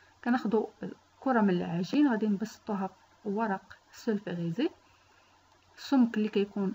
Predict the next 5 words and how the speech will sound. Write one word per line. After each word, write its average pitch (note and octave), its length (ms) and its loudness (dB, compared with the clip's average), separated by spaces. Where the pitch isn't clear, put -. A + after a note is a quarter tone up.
متوسط. A#3 680 0
بالنسبه B3 440 0
هنايا A3 400 0
خديت - 360 -4
اللوز G#3+ 400 2